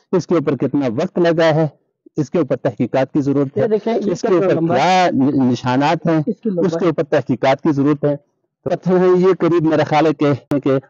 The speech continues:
Speaker 1: अठारह इंच तक इसकी जो है वो लंबाई है। और ये एक पत्थर भी इतनी इसकी जो लंबाई चौड़ाई है, एक बंदा जो ताकतवर तरीन पहलवान बंदा भी है, वो इसको नहीं उठा सकता। इस पत्थर के, का वजन कम से कम भी साठ किलो बन सकता है,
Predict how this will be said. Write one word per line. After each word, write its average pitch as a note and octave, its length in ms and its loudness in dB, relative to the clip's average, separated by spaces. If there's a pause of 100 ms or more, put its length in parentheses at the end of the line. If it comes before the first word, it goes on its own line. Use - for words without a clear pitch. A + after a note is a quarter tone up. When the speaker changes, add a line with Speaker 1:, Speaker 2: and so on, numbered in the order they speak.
Speaker 1:
अठारह E3+ 420 0
इंच D3 280 0
तक C3+ 180 0
इसकी C3+ 280 -2
जो B2 260 2
है B2 140 0
वो C3 100 0
लंबाई A#2 400 0
है। B2 200 0 (260)
और C#3 100 0
ये F#3 500 0
एक A3 140 -4
पत्थर F#3 300 -2
भी F3+ 200 0
इतनी F3 300 -2
इसकी E3 220 -4
जो D3+ 120 0
लंबाई C#3+ 340 0
चौड़ाई C3+ 360 0
है, A2 180 0 (340)
एक G#3+ 300 2
बंदा D#3 520 0 (300)
जो C#3 140 -4
ताकतवर F#3 600 -2
तरीन D#3+ 300 0
पहलवान C3 560 0
बंदा D3 240 0
भी B2+ 160 0
है, A#2+ 120 2 (320)
वो F#3+ 100 2
इसको F3+ 200 0
नहीं F3 160 2
उठा C3+ 280 -2
सकता। D3 260 -2
इस F#3 240 0
पत्थर E3 320 -2
के, D3+ 220 0
का - 380 -6
वजन D3 360 0 (560)
कम A#3+ 160 2
से G3+ 160 -2
कम D#3+ 200 -2
भी D#3+ 120 -2
साठ - 360 -2
किलो D3+ 220 -2
बन B2+ 140 -4
सकता C3 360 -2
है, B2 180 0